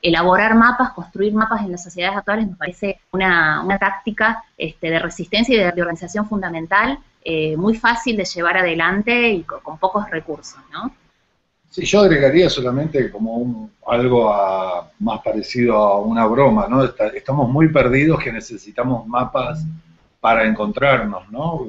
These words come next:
Speaker 2: Eh, para eso sirven los mapas, para encontrarnos, para, para ver, eh, para vernos, ¿no? Para eso usamos los mapas permanentemente.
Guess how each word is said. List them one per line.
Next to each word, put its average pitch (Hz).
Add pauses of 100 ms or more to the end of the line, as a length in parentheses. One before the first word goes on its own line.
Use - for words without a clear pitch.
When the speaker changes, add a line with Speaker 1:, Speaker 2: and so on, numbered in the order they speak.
Speaker 2:
Eh, 98
para 117
eso 131
sirven 131
los 107
mapas, 139
para 104
encontrarnos, 104 (160)
para, - (540)
para 107
ver, 139
eh, 101 (140)
para 101
vernos, 110
¿no? 139
Para 110
eso 120
usamos 113
los 101
mapas 110
permanentemente. 98